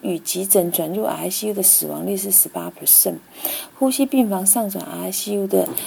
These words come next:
R U命偏低，而且S P S two显明显的增高，大约有三十percent的呼吸病房转入病人接受N I V，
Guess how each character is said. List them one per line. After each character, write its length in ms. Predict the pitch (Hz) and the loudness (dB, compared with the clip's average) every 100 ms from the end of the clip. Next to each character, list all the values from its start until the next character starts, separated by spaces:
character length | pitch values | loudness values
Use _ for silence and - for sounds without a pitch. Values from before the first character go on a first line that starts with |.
| - - | -10 -4
R 140 | 185 | -2
U 280 | 202 226 226 - _ | 0 0 -4 -8 _
命 320 | - 240 202 196 | 4 6 6 0
偏 320 | - 226 214 208 | -4 0 0 0
低， 260 | 214 208 | -2 2
而 100 | 208 | 4
且 240 | - - 170 - | 4 2 -4 -4
S 560 | - 185 202 - - 180 | 2 4 4 4 4 0
P 420 | - 208 196 196 202 - _ _ | -4 -4 -2 -4 -8 -16 _ _
S 300 | 180 180 - - | 0 4 2 0
two 240 | - 226 185 - - | -4 -2 -4 -6 -14
显 300 | - - 170 - | 0 2 2 0
明 400 | - 170 185 202 | 0 2 2 0
显 160 | 220 175 | -2 -2
的 100 | 170 | 0
增 240 | 196 190 | 2 2
高， 240 | 196 190 196 - - - | 0 -2 -4 -12 -14 -4
大 120 | 285 | 2
约 160 | 285 277 | 6 6
有 120 | 220 | 4
三 220 | 175 220 | 2 2
十 100 | 220 | 0
percent 640 | 190 175 170 - 220 185 175 | -4 0 2 2 2 -2 2
的 240 | 185 180 - - - - - | 2 2 -4 -20 -20 -20 -6
呼 140 | 226 | -2
吸 200 | 220 233 | 0 0
病 260 | 214 247 196 | 0 -2 -2
房 240 | 185 165 | -2 -4
转 200 | 185 170 165 | 0 0 0
入 180 | 185 226 | 0 0
病 300 | 202 226 196 | -2 -4 -4
人 220 | 175 156 170 | -2 -4 -4
接 180 | - 220 | -2 2
受 160 | 233 | 2
N 220 | 214 214 | 0 -2
I 140 | 208 208 | -4 -4
V， 200 | 208 | -4